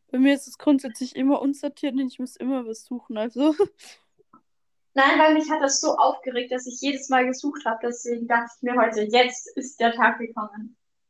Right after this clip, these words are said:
Speaker 1: Okay.
Speaker 2: Ja.
Speaker 1: Ja, toll. Gut.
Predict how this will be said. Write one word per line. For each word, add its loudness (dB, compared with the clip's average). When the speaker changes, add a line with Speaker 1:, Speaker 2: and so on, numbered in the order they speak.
Speaker 1:
Okay. -10
Speaker 2:
Ja. 0
Speaker 1:
Ja, -6
toll. -2
Gut. -8